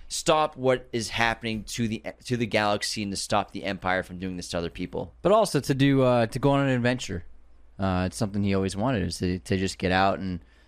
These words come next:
Speaker 2: see the world and do something and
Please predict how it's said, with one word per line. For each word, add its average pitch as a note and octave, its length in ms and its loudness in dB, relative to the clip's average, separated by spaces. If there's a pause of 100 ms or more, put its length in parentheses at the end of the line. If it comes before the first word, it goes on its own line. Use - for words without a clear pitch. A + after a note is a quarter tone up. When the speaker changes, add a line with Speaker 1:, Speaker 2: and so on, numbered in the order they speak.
(200)
Speaker 2:
see A2+ 380 0
the A2 120 2
world G#2 460 4
and F2+ 200 -2
do G#2+ 140 0
something F#2+ 600 -2
and F2+ 300 -4